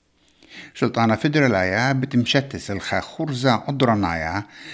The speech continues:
اتعنابا ين Leaving Violence Program. هيرت برسوبة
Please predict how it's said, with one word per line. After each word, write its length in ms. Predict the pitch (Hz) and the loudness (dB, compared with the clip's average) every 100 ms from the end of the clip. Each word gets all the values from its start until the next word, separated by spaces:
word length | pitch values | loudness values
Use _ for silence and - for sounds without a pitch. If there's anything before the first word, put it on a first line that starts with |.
| - - | -8 -2
اتعنابا 840 | 110 90 98 110 123 123 160 170 - _ | 2 2 0 2 2 0 -4 -4 -8 _
ين 360 | 117 117 117 147 | 2 4 2 -2
Leaving 580 | 123 127 143 113 113 101 90 | 0 2 2 2 2 0 0
Violence 500 | 110 117 101 87 78 - | 0 2 0 -4 -8 -2
Program. 380 | 151 135 - 90 87 _ - - _ | 2 2 0 -12 -14 _ -20 -20 _
هيرت 400 | 120 117 160 - _ | 0 2 0 -4 _
برسوبة 840 | 156 135 180 151 - 98 87 110 | -2 0 2 2 0 -4 -2 -4